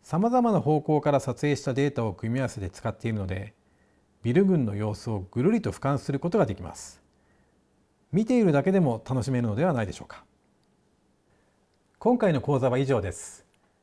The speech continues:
リモ線の魅力を感じていただけたと思います。さらに詳しく学びたい方には、レステックは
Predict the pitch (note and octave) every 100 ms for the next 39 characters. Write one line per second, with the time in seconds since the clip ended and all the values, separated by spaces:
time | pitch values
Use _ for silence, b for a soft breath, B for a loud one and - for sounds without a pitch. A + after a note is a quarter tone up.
0 | _ - C#3 E3 F3 E3+ D#3 D#3 D3 D3+
1 | C#3+ C#3+ - - D3 E3 D#3 E3 C#3+ F3+
2 | F3+ F#3+ D#3 A2 G2+ F2 - - _ _
3 | _ _ _ _ _ _ - G3+ A3+ C3+
4 | - C#3+ D3 - G#2+ G#2 A#2 A#2+ A#2+ A2+
5 | A2+ A2 G#2 G2+ G2 _ _ _ _ _
6 | - B2 - E3 - C3 A2+ A2+